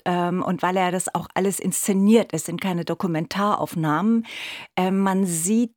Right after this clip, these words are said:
sehr gut, man kann nachvollziehen, wie sie ihr Leben in den Songs verarbeitet. Also sie singt vom Entzug, sie singt von der verlorenen Liebe, von Depressionen. Und man sollte eigentlich unbedingt den Film auch im englischen Original sehen, weil Marisa Abela singt selbst und dadurch gehen diese Dialoge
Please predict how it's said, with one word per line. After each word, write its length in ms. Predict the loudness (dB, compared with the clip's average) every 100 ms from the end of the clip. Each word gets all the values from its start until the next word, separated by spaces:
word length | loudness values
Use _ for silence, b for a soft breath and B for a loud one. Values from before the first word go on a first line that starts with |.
| -6
sehr 300 | -2 0 0
gut, 240 | -2 -2
man 160 | -2 -2
kann 180 | -2
nachvollziehen, 760 | 0 -2 -4 -6 -6 -2 -2 -2
wie 200 | -2 -4
sie 200 | -4 -6
ihr 180 | -2 0
Leben 460 | 0 2 2 0 -2
in 160 | -2
den 180 | -2 -4
Songs 320 | -6 -6 -6
verarbeitet. 800 | -6 -4 -2 -4 -4 -6 -6 -4
Also 220 | -2 -2
sie 240 | 0 0 0
singt 420 | 0 2 2 0
vom 220 | -4 -4
Entzug, 500 | -2 -4 -2 -4 -4
sie 160 | -4 -4
singt 480 | -4 0 2 2 0
von 160 | -4
der 120 | -4
verlorenen 640 | -4 -4 -2 0 0 0 0
Liebe, 340 | 0 -2 -4
von 240 | -4 -2 0
Depressionen. 800 | -2 -4 -4 -2 0 2 0 B B B B B -2
Und 180 | 0
man 300 | 2 2 0
sollte 460 | 2 2 4 2 0
eigentlich 360 | 0 -4 -6 2
unbedingt 540 | 4 4 2 -2 -2
den 160 | -4 -4
Film 220 | -4 -4
auch 100 | -2
im 140 | -2
englischen 380 | 0 -2 -2 -2
Original 600 | -2 0 0 2 0 0
sehen, 220 | 0 0
weil 100 | 2
Marisa 480 | 0 0 0 0 -2
Abela 440 | -2 -2 0 0
singt 340 | 0 -2 -2 -2
selbst 400 | 0 2 0 -2
und 120 | -2
dadurch 380 | -2 -2 -6 -4
gehen 280 | -2 0 0
diese 260 | 0 -4
Dialoge 720 | -2 -2 -2 0 0 0 -2